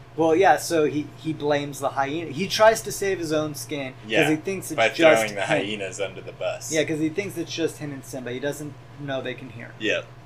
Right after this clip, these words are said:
Speaker 2: And then the hyenas, so we're showed, just tear him apart. And, uh,
Speaker 1: Yeah, they, they jump and they just show the shadow of it.
Speaker 2: Yeah.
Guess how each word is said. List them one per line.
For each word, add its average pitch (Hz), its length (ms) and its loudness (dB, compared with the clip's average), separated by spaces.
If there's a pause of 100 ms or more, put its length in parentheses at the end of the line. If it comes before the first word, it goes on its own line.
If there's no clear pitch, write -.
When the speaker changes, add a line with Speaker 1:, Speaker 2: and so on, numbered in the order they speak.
(340)
Speaker 2:
And 101 220 0
then 110 300 2
the 98 140 6
hyenas, 104 920 2 (720)
so 104 500 6
we're 95 380 0
showed, 98 580 0 (180)
just - 260 -10
tear 95 300 -2
him 85 100 -10
apart. 85 520 -2 (260)
And, 85 340 -10
uh, 78 380 -2 (400)
Speaker 1:
Yeah, 156 220 -2
they, 156 280 -2 (400)
they 175 140 0
jump 175 340 4
and 160 120 0
they 170 140 2
just 170 260 0
show 180 260 2
the 156 100 2
shadow - 640 -8
of 117 140 -6
it. 120 80 -10 (240)
Speaker 2:
Yeah. 92 280 4